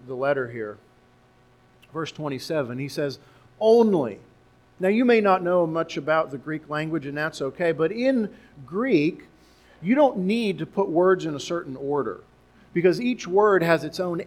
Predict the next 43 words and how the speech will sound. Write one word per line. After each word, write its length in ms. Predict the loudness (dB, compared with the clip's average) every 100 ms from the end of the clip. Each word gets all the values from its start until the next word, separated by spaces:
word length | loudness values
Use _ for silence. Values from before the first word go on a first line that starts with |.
| -6
ending 460 | -6 -2 -4 -4
that 140 | -8 -10
tells 360 | -6 -4 -4
you 140 | -6 -6
what 200 | -4 -6
it 160 | -6
does 360 | -4 -4 -4 -8
in 120 | -14
the 60 | -12
sentence. 480 | -10 -10 -12 -20
So, 180 | -10 -10
for 220 | -4 -4
example, 360 | -2 -4 -6 -4
in 80 | 0
English, 360 | 2 2 -2
if 80 | -6
we 100 | -2
want 240 | 0 0 -2
to 60 |
say, 300 | -2 0 -2 -6 -20 _ _
"Oliver 680 | 6 8 8 6 4 2 0 -6
hit 500 | 0 4 4 2 -12 2
Chris 600 | 6 8 8 2 -10 -16 _ -4
with 220 | -4 -2
the 80 | -2
ball," 680 | 4 8 10 8 4 0 -8 _ -10
the 80 | 4
words 280 | 6 6
have 180 | 2 2
to 60 | 0
be 180 | -4 -4
in 80 | -2
that 220 | -2 0
order. 240 | -2 -2
But 160 | -4 -4
in 120 | -2
Greek, 360 | -2 0 -2 -4
you 100 | -4
could 160 | -4
say, 240 | 0 -2 0
"Ball, 680 | 2 6 8 6 4 -2 -2
Chris, 500 | 0 0 -2 -8 -14 _
hit 400 | 0 0 0 -8